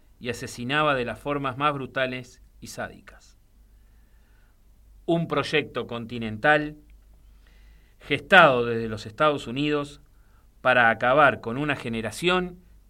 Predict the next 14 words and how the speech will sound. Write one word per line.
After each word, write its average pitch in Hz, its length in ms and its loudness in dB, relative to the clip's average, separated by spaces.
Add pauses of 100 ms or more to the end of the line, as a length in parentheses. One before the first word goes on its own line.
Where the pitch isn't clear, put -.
(160)
y 123 120 -10
sumergir 120 920 -4 (180)
a 123 160 -2
Latinoamérica 143 920 -4 (460)
en 131 160 -8
el 127 160 -8
pozo 113 400 -2
de 135 100 -6
una 139 200 -2
política 143 720 -6 (720)
que, 123 340 -6 (640)
décadas 127 560 2
más 104 180 -10
tarde 135 500 -2